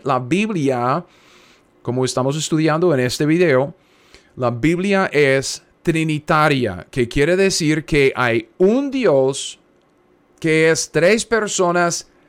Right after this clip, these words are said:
distintas, no separadas, distintas, ¿ok? Distintas. Entonces,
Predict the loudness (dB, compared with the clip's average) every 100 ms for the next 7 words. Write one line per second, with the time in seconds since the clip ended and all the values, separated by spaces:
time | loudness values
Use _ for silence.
0 | _ -10 -2 0 0 -2 -4 0 0 0
1 | -2 -4 -4 -4 -2 -2 -2 0 -2 -2
2 | -2 -2 -2 -2 -4 -6 -8 -8 -6 -4
3 | -4 -6 -6 -6 -6 -6 -10 -8 -10 -6
4 | -4 -4 -4 -6